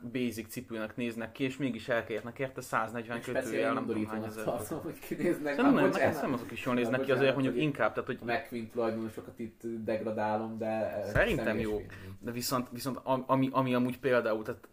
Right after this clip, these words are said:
Speaker 1: tényleg szerintem az egyik legízléstelenebb, és itt most nem feltétlenül a sneakerekről beszélek, tehát egyéb, egyéb ruhadarabokról is például, itt most körbemutogatom nektek, ezt sajnos a nézők nem láthatják, a, a Bape, Bape cuccok, a Bathing Ape cuccok,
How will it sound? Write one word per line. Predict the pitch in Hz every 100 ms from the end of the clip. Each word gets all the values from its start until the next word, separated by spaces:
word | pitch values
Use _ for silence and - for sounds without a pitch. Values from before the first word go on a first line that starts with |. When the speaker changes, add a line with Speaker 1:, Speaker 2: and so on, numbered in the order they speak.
| -
Speaker 1:
tényleg | 143 131 117
szerintem | 135 123 117 120
az | 123
egyik | 131 127 127
legízléstelenebb, | 131 123 120 160 135 113 117 - 117 117
és | 117
itt | -
most | 123 123
nem | 147
feltétlenül | 135 117 107 120 120
a | 117
sneakerekről | - 131 123 117 117 117
beszélek, | 120 117 - 92
tehát | - 117 -
egyéb, | 135 120 113 -
egyéb | 123 120 123
ruhadarabokról | 127 113 110 113 110 120 117
is | 110
például, | - 110 107
itt | 107
most | 107
körbemutogatom | - 123 120 110 110 110 107 113
nektek, | 120 123
ezt | 113
sajnos | - 123 -
a |
nézők | 113 117 120 -
nem | 117 113
láthatják, | 117 120 127 117 135 120 123
a, | 113 110 - - - - - - - -
a | -
Bape, | 120 135 123 117 - - - - _
Bape | 123 123 123 120
cuccok, | - 110 - 123 120
a | 113
Bathing | 120 113 113 107
Ape | 107 107 -
cuccok, | - 120 120 135 131